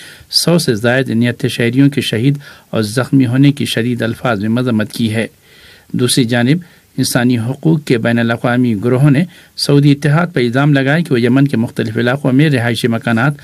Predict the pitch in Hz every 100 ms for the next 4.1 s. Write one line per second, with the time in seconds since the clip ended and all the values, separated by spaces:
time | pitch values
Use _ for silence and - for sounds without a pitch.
0 | - - - 123 117 - 120 135 131 123
1 | 165 139 127 113 110 113 139 156 139 113
2 | - 117 113 123 - 123 110 110 120 123
3 | 113 110 117 135 113 101 113 110 110 107